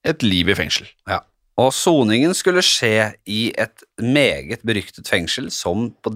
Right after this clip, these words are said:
Speaker 2: denne tiden var helt nyopprettet,
Speaker 1: Ja.
Speaker 2: nemlig fengselet Alcatraz.
Speaker 1: Ja da.
Speaker 2: Bygd på en øy i San Francisco-bukta, og, og også Arthur Barker ble overført dit,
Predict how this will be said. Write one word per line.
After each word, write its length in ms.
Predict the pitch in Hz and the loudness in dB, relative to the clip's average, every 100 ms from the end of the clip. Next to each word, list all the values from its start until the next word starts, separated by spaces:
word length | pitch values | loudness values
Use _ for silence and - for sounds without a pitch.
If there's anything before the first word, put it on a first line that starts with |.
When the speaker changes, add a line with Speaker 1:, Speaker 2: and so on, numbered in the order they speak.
| 104 | -2
Speaker 2:
denne 300 | 113 82 95 | -2 -2 -4
tiden 280 | 92 101 107 | -2 -2 0
var 220 | 85 92 | 2 2
helt 200 | 92 85 | -2 -6
nyopprettet, 800 | 98 101 78 - 92 - 165 - _ | -4 -2 -4 -4 -4 -2 -4 -6 _
Speaker 1:
Ja. 220 | - 80 | 0 2
Speaker 2:
nemlig 260 | 98 87 113 | 2 0 -2
fengselet 580 | - 95 76 - 104 - - | -2 -6 -6 -4 -4 -4 -2
Alcatraz. 760 | 87 82 - 92 - 120 127 - | 0 0 -4 -10 0 0 0 0
Speaker 1:
Ja 100 | 101 | 2
da. 80 | 120 - - - - - - - - | 2 0 -8 -14 -12 -12 -12 -14 -12
Speaker 2:
Bygd 500 | 110 147 175 190 170 | 0 2 2 0 -6
på 360 | - 127 131 160 | -2 4 6 6
en 140 | 147 - | 4 0
øy 400 | - 170 196 156 90 104 - | 2 2 2 0 -2 -8 -4
i 240 | 113 127 | 0 0
San 180 | 127 127 | 2 0
Francisco-bukta, 1300 | 139 - 117 - 104 104 107 107 104 - - 175 226 - | 0 -2 -2 0 2 4 4 4 0 -2 2 2 0 -2
og, 300 | 123 147 - _ - | 2 2 0 _ -14
og 500 | - - - - 131 | -12 -12 -12 -4 -2
også 300 | 131 - 190 156 - - | 0 2 2 2 -2 2
Arthur 300 | 131 127 160 | 2 2 0
Barker 480 | 120 107 104 - 175 | 4 4 4 -2 0
ble 140 | 156 | 2
overført 720 | 143 151 110 82 80 117 117 | 4 4 4 2 0 0 0
dit, 320 | 90 90 87 | -4 -4 -4